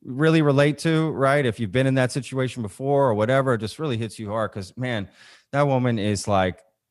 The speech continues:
just such a hard worker. Like, I just felt for her,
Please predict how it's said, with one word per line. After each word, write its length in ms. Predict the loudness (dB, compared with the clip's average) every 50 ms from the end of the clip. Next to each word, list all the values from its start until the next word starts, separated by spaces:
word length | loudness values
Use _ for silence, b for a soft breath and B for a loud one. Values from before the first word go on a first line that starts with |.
| _ _ -14
just 340 | -8 -6 -6 -6 -6 -6 -2
such 280 | 0 0 0 0 0 -2
a 40 |
hard 260 | -2 0 0 0 0 0
worker. 420 | -2 -2 -2 -2 -2 -4 -4 -2 0
Like, 460 | 0 0 0 0 -2 -4 -8 -12 -20 _ _ _ _ _ _ _ _ -10
I 40 | -4
just 160 | -4 -4 -2 0
felt 220 | 2 2 2 0
for 100 | -2 -4
her, 320 | -4 -4 -4 -6 -8 -10